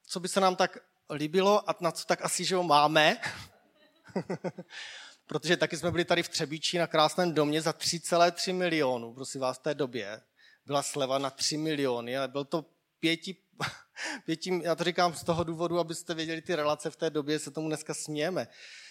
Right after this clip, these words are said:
Tak to byla řadovka tady na Lavického, ty krásné, prostě taková kolonie řadovek. A jedna byla na prodej,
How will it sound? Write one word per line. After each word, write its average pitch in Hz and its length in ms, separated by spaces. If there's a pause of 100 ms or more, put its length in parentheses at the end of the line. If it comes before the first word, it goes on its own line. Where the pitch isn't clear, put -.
(140)
Tak - 160
to - 80
byla 156 180
řadovka 170 500
tady 147 200
na 147 80
Lavického, 156 600
ty - 80
krásné, 156 480
prostě 147 240
taková 143 260
kolonie 165 420
řadovek. 139 420 (880)
A 131 160
jedna 135 200
byla 151 160
na 147 100
prodej, 147 440